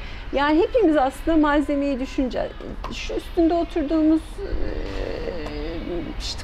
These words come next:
koltukların şu malzemesi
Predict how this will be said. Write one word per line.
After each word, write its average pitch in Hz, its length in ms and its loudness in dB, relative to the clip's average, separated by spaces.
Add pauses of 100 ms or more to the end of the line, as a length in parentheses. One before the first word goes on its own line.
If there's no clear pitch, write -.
koltukların 302 760 4 (420)
şu - 260 4
malzemesi 311 880 4